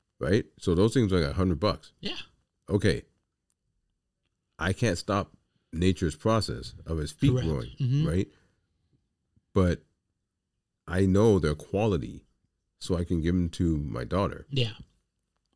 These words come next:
Speaker 1: If I bought that size, it's half the size of my shoe.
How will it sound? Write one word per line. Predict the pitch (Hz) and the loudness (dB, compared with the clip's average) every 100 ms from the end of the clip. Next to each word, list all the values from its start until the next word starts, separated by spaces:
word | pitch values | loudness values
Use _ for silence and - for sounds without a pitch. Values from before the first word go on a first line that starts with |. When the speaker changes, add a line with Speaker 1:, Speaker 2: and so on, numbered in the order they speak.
| _ _ - _ _ _ | _ _ -20 _ _ _
Speaker 1:
If | 95 92 - | -4 -4 -4
I | 87 82 | -4 -4
bought | 76 98 113 - _ _ _ _ _ _ _ _ _ _ _ | -2 -2 0 -4 _ _ _ _ _ _ _ _ _ _ _
that | 92 90 - | 0 0 -4
size, | - 95 117 76 71 - _ _ _ _ _ _ _ _ | -4 -2 -2 -4 -10 -16 _ _ _ _ _ _ _ _
it's | - 78 | -6 -4
half | - 110 113 | 0 0 0
the | 101 | 0
size | 95 110 95 | 2 2 2
of | 92 | 2
my | 85 127 | 2 0
shoe. | 117 - - | -2 -6 -10